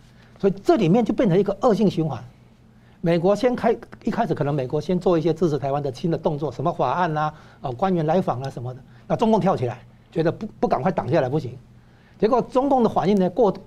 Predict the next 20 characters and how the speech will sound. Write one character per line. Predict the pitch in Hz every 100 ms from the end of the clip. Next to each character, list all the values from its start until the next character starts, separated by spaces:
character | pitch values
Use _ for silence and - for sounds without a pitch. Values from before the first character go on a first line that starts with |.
| -
过 | 240
头 | 185 123
了 | 147 -
哈， | 160 156 - -
就 | 170
是， | 165 156 151 - - - - -
呃， | - - 349 - - -
背 | 233
离 | 160 175
现 | 247 190
状 | 226 -
啊， | - 123 - - -
挑 | -
战 | 165 170
现 | 196 160
状， | 175
破 | - 170
坏 | 170
现 | 139 156
状。 | 143